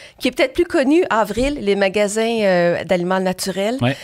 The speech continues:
Speaker 1: euh, qui sont en forte croissance.
Speaker 2: Ben oui, on les voit partout.
Speaker 1: On les voit partout. Et ils ont besoin de capitaux pour grandir et d'expertise. Donc, une participation minoritaire dans Avril.
Speaker 2: Ça,
Speaker 1: Et
Speaker 2: c'est
Speaker 1: c'est
Speaker 2: récent, ça. J'ai vu ça récemment,
Speaker 1: Oui,
Speaker 2: là.
Speaker 1: effectivement, c'est récent. Le, on, on l'a, on, je pense que c'était fait à, au printemps, mais on l'a annoncé plus publiquement cet été.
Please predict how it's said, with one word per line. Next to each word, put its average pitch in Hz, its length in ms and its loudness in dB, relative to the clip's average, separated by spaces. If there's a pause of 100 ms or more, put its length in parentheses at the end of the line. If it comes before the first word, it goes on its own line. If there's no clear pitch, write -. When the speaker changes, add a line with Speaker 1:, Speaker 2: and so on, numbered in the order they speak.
(140)
Speaker 1:
euh, 190 100 2
qui - 100 -6
sont 190 200 0
en 185 100 0
forte 190 220 -6
croissance. 175 380 0
Speaker 2:
Ben 120 80 4
oui, 107 160 2
on 98 120 4
les 104 120 4
voit 107 140 2
partout. 113 280 0
Speaker 1:
On 180 60 2
les 185 140 2
voit 180 140 2
partout. 220 380 -2 (360)
Et 233 80 2
ils 233 100 4
ont 226 80 2
besoin 214 320 0
de 220 80 -8
capitaux 240 340 -4
pour 214 120 -4
grandir 180 440 -2
et 202 40 -2
d'expertise. 185 720 -8
Donc, 202 260 0
une 190 140 -2
participation 202 580 -6
minoritaire 190 640 -2
dans 180 220 -4
Avril. 170 400 -6 (440)
Speaker 2:
Ça, 208 60 2
Speaker 1:
Et - 0 -
Speaker 2:
c'est 202 60 2
Speaker 1:
c'est 180 80 2
Speaker 2:
récent, 135 320 2
ça. 110 180 2
J'ai 95 160 2
vu 104 80 -4
ça 143 180 0
récemment, 110 360 0
Speaker 1:
Oui, 254 140 2 (100)
Speaker 2:
là. 202 60 0
Speaker 1:
effectivement, 208 520 -4
c'est 208 160 -6
récent. 180 340 -6
Le, 165 220 -4
on, 170 140 -2
on 165 180 -2
l'a, 170 240 0
on, 160 160 -2 (240)
je - 80 -20
pense 208 120 -2
que 208 40 -6
c'était 202 160 -8
fait 208 180 -4
à, 196 160 0
au - 60 -4
printemps, 202 460 -4
mais 277 80 -4
on 208 40 -2
l'a 180 100 -2
annoncé 175 420 -4
plus - 140 -20
publiquement 196 460 -8
cet 196 220 -12
été. 185 320 -12